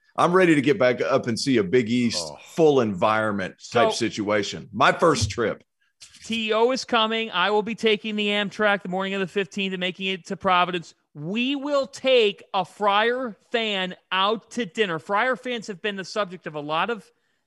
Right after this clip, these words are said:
Speaker 3: a lot of, uh, picking and hatred this season from a, a lot of different people. If you
Speaker 1: Notice
Speaker 3: subscribe
Speaker 1: Doster's not coming.
Speaker 3: Yeah, Rob
Speaker 2: He's
Speaker 3: Doster's
Speaker 2: not
Speaker 3: nowhere to be
Speaker 2: invited.
Speaker 3: found.
Speaker 2: He's not invited.
Speaker 3: <laughs> So we have a contest. If you subscribe to our Field of sixty-eight YouTube channel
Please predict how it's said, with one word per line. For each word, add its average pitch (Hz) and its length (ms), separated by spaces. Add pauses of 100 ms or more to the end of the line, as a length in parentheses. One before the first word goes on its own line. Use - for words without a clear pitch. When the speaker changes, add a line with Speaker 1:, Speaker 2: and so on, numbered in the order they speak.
Speaker 3:
a 156 80
lot 175 240
of, 190 240
uh, 190 280 (180)
picking 208 480
and 160 100
hatred 185 440
this 180 160
season 180 580
from 151 200
a, 151 120
a 160 100
lot 175 220
of 185 80
different 185 260
people. 175 440 (260)
If 175 160
you 135 60
Speaker 1:
Notice 151 200
Speaker 3:
subscribe 123 280
Speaker 1:
Doster's 226 280
not 95 200
coming. 73 300 (400)
Speaker 3:
Yeah, 175 300
Rob 190 220
Speaker 2:
He's - 20
Speaker 3:
Doster's 196 180
Speaker 2:
not 143 220
Speaker 3:
nowhere 131 220
to 131 60
be 107 60
Speaker 2:
invited. 82 80
Speaker 3:
found. 151 140
Speaker 2:
He's 151 140
not 175 200
invited. 135 560 (600)
Speaker 3:
<laughs> 240 520 (360)
So 220 380
we 180 140
have 208 100
a 226 60
contest. 196 600
If - 140
you 151 60
subscribe 180 500
to 196 80
our 180 120
Field 190 260
of 180 80
sixty-eight 165 480
YouTube 151 380
channel 123 460